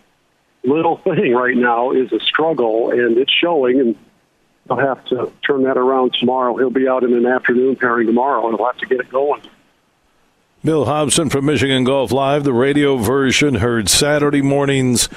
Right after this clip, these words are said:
Speaker 2: on most of these huge radio network stations, T V version on Bally Sports Detroit. Check your local listings. Bill is joining us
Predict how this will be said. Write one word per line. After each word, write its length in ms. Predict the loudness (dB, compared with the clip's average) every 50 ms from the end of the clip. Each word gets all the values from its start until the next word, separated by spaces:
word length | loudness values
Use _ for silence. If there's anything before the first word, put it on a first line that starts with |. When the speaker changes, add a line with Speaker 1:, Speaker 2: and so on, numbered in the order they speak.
| -16 -18 -18 -10 -6
Speaker 2:
on 240 | -4 -2 0 0 0
most 280 | 0 0 0 0 0 0
of 60 | 0
these 220 | 0 0 0 2
huge 300 | 2 0 0 0 0 0
radio 420 | 0 0 0 0 2 2 2 2 2
network 500 | 0 0 -2 -2 -2 -2 -2 -2 -2 -4
stations, 640 | -2 -2 -2 0 0 0 0 0 0 0 -2 -2
T 180 | -2 -2 0 0
V 120 | 2 0
version 640 | 0 0 0 0 0 0 0 0 0 0 0 -2 -4 -6 -12 -20 -20 -20 -20 -20 -10 -6
on 200 | -4 -4 -2 -2
Bally 340 | -2 0 0 0 0 0 0
Sports 400 | 0 -2 -2 0 -2 -2 -2 -2
Detroit. 600 | -2 -2 -2 -2 -2 -2 -2 0 0 0 -2 -2
Check 260 | -2 -2 -2 -2 0 0
your 100 | 0 2
local 360 | 0 0 0 0 0 0 0
listings. 420 | 0 0 0 0 0 -2 0 0
Bill 240 | 0 0 0 0 0
is 140 | 0 0 0
joining 340 | 0 0 0 0 0 0 0
us 240 | 0 0 -2 -2